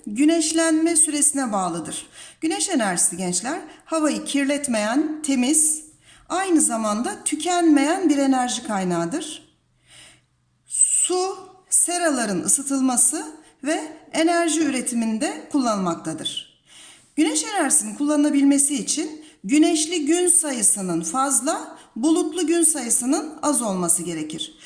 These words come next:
Öyleyse bu özellikler ülkemizde hangi bölgelerde daha fazla? Güneydoğu Anadolu, Akdeniz, Ege bölgelerinde güneşli gün sayısı fazladır. Demek ki güneş enerjisini en yaygın kullanabileceğimiz bölgelerimiz bunlar.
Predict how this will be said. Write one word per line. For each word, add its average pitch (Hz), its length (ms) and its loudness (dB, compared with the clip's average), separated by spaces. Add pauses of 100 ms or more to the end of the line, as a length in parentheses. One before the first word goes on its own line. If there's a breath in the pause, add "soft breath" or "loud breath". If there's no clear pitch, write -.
(140 loud breath)
Öyleyse 359 360 0
bu 381 120 -2
özellikler 320 600 0
ülkemizde 294 760 2 (200 loud breath)
hangi 370 480 -4
bölgelerde 202 720 -2
daha 185 220 -2
fazla? 175 520 -2 (640)
Güneydoğu 285 420 2
Anadolu, 202 840 -4 (180)
Akdeniz, 247 760 -2 (320 loud breath)
Ege 254 280 0
bölgelerinde 196 920 -2 (220 loud breath)
güneşli 294 580 2
gün 311 200 4
sayısı 254 600 2 (160)
fazladır. 180 720 -2 (300 loud breath)
Demek 285 360 0
ki 330 280 -4 (160 loud breath)
güneş 311 340 2
enerjisini 202 520 0
en 311 300 0
yaygın 208 480 0
kullanabileceğimiz 190 1000 -2
bölgelerimiz 233 760 -2
bunlar. 185 560 -2